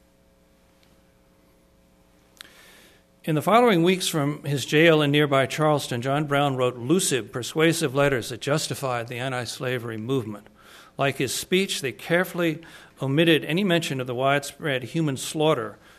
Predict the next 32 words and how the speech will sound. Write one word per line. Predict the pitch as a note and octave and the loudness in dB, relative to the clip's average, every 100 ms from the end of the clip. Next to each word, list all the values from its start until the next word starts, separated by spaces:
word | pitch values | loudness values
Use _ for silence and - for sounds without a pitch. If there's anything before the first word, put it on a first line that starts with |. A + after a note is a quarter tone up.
| _ - | _ -10
that | B2+ | -4
would | C#3 | -2
have | B2 | -2
accompanied | A#2+ E3 E3 D#3 B2 A2+ | -4 -2 -2 -2 -8 -8
a | A#2 | -10
slave | - C#3 C3+ C3 | -8 -2 -2 -2
revolt. | A#2 A#2 G2+ - - _ _ _ _ _ _ _ _ _ _ _ _ _ _ _ _ _ _ _ _ _ _ _ _ _ _ _ _ _ _ _ _ _ _ - | -6 -10 -12 -12 -20 _ _ _ _ _ _ _ _ _ _ _ _ _ _ _ _ _ _ _ _ _ _ _ _ _ _ _ _ _ _ _ _ _ _ -2
North | C3 F#3+ F#3 | 4 4 4
and | F#3+ | 0
South, | E3 D#3+ C3 B2+ | 2 4 2 0
John | C#3 D3+ | -2 0
Brown | C#3+ C#3 B2 | 0 0 -2
could | B2+ | -4
no | C3+ D3+ | -2 2
longer | D#3 C#3 C3 | 2 0 -2
be | B2 B2 | -6 -8
dismissed | B2 A#2 C#3 C3+ - B2+ | -6 -6 -4 -4 -4 -8
as | A2 | -8
a | |
madman | A2+ B2+ C3 A2 G2+ G#2 | -4 -2 -2 -6 -12 -12
who | A#2 | -12
had | A#2 | -8
launched | A#2+ A#2+ - | -6 -6 -8
a | A2 | -8
hopeless | C3 B2 A2+ - | -8 -8 -10 -12
attack | - C3+ B2+ G#2+ | -10 -6 -4 -6
as | G#2 | -14
part | - C3 A#2+ | -12 -8 -8
of | A#2 | -8
an | A2+ | -14
impossible | A2+ A2+ - B2 - A#2+ G#2+ G#2+ _ _ _ _ _ | -16 -16 -12 -10 -10 -12 -16 -16 _ _ _ _ _
crusade. | - B2 - B2 A2+ G#2+ | -14 -12 -10 -8 -10 -12